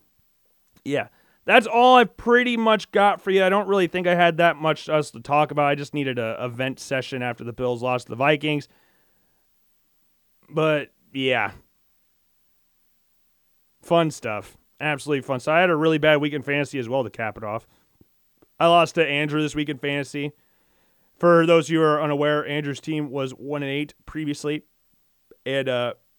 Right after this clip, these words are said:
yeah, beat me pretty good. Beat me pretty, pretty, pretty good.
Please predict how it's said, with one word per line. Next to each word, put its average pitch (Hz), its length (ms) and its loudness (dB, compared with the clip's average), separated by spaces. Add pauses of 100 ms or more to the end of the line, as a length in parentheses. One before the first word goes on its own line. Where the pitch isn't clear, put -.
(1400)
yeah, 240 300 4 (140)
beat 233 200 -2
me 220 240 -2 (100)
pretty 240 300 -2
good. 202 420 6 (400)
Beat 202 200 0
me 196 120 0
pretty, 220 600 -2
pretty, 214 760 -4
pretty 202 920 -2
good. 165 340 0